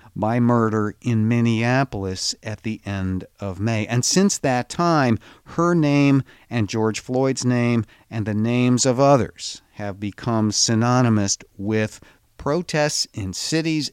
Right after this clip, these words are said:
and towns across the United States demanding changes in policing everywhere. Now, Breonna Taylor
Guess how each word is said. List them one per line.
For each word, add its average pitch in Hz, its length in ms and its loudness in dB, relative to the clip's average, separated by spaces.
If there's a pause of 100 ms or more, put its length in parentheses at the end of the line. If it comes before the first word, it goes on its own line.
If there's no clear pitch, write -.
and 80 260 -12
towns 135 560 0 (100)
across 143 680 0
the 147 120 -2
United 117 460 0
States 95 500 -6 (340)
demanding 135 960 2 (380)
changes 123 840 -2 (100)
in 104 380 -2 (180)
policing 104 840 -4 (460)
everywhere. 90 960 -6 (640)
Now, 127 120 0
Breonna 139 560 0
Taylor 135 580 0